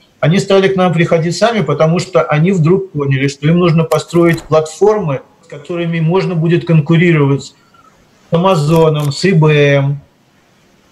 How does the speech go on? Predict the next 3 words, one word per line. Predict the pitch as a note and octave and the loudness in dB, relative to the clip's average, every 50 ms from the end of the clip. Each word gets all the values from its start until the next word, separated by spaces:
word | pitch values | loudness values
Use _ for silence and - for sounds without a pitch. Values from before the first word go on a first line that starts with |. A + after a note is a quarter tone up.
| _ _ _ _ _ _ | _ _ _ _ _ _
с | - C3 C3+ | -4 0 2
Гуглом, | C#3 F3+ G3+ F3 D#3+ F3 E3+ D#3+ D3+ D3 D3 C#3+ C#3 C#3 C#3+ C#3 - - _ _ _ _ _ _ _ _ _ _ _ _ _ _ _ _ | 2 2 2 2 2 2 2 2 2 2 2 2 0 -2 -4 -6 -8 -12 _ _ _ _ _ _ _ _ _ _ _ _ _ _ _ _
Фейсбуком. | - F#3+ G3 G3 E3 D#3+ D#3 D#3 D3 C#3+ C#3 - B2+ B2+ | 2 4 4 4 2 0 0 0 -2 -2 -2 -4 -6 -6